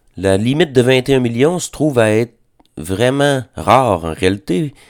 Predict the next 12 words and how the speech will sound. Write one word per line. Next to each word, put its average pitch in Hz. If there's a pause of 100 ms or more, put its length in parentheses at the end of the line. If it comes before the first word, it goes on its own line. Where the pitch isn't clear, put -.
(880)
En 98
plus 156
que 104
de 101
plus 143
en 147
plus 160
que 131
de 110
monde 110 (360)
découvre 95
Bitcoin, 120